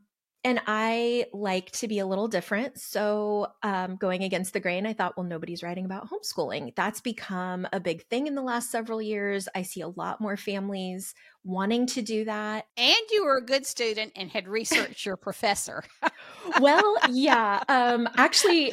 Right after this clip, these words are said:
Speaker 1: that I found out after I picked my topic, that my
Speaker 2: <laughs>
Speaker 1: professor was very involved, had homeschooled his kids, um, was very involved in the homeschooling world in California, where I grew up and went to college. And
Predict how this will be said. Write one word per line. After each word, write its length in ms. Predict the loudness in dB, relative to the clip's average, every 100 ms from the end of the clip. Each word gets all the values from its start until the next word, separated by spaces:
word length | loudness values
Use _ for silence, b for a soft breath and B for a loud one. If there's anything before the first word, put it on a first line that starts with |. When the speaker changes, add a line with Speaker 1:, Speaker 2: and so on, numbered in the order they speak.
| 0
Speaker 1:
that 480 | 4 6 8 6 6
I 120 | 4
found 220 | 6 6 6
out 160 | 6
after 240 | 6 6 4
I 80 |
picked 260 | 6 0 2
my 80 | 2
topic, 580 | 6 4 4 0 -2 -10 B B
that 440 | 2 4 6 4 4
my 120 | 2
Speaker 2:
<laughs> 0 |
Speaker 1:
professor 520 | 2 0 -2 2 2
was 160 | 4 4
very 300 | 4 6 6
involved, 520 | 6 4 2 2 0
had 140 | -2 -2
homeschooled 400 | -2 0 0 2
his 220 | -2 -2
kids, 480 | -4 -2 -2 -4 -4
um, 460 | -2 0 -2 -4 -10 0
was 140 | 0 4
very 240 | 4 4
involved 380 | 4 2 0 0
in 120 | -4
the 60 | -2
homeschooling 800 | -2 -4 -6 -6 -4 -4 -6 -10
world 560 | -10 -4 0 2 0 -2
in 120 | -6
California, 600 | -4 -4 -4 -2 0 0
where 120 | 0 -2
I 100 | -4
grew 220 | -6 -6
up 340 | -2 -2 -2
and 80 | -8
went 140 | -10 -10
to 60 |
college. 420 | -6 -4 -2 -4 -10 B B B B B _ 6
And 640 | 8 6 4 2 -2